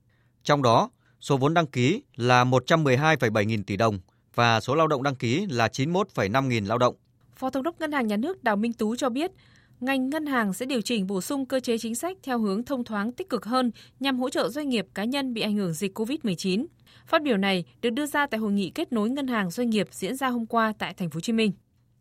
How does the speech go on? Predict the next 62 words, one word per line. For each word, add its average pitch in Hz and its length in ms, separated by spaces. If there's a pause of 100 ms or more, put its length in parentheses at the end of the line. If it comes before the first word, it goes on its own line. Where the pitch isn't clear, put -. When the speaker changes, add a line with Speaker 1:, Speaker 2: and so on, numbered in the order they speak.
(100)
Speaker 1:
Với 123 240
trần 147 240
lãi 139 160
suất 214 260
huy 156 180
động 131 200
ngắn 127 140
hạn 165 360
từ 123 200
sáu 127 180
tháng 151 180
trở 147 100
xuống 151 440
vừa 127 140
được 113 100
điều 117 120
chỉnh 104 240 (380)
từ 123 160
bốn 120 220
phẩy 120 180
bảy 110 160
mươi 95 40
lăm 147 200
phần 117 140
trăm 139 160
một 117 60
năm 139 220 (320)
xuống 151 260
còn 131 300
bốn 151 180
phẩy 117 260
hai 160 200
mươi 151 140
lăm 147 140
phần 127 120
trăm 135 180
một 117 60
năm, 135 200 (340)
thì 131 220
lãi 151 140
suất 196 200
vay 160 180
ngắn 143 140
hạn 160 200 (100)
sẽ 156 200
sớm 156 240
giảm 117 160
thêm. 143 220 (520)
Thực 131 140
tế 143 120
cho 160 120
thấy, 131 300 (260)
trong 160 180
bối 143 120
cảnh 120 180
dịch 107 140
bệnh 131 200
covid 147 240
mười 131 120
chín 131 260
diễn 165 180
ra 156 300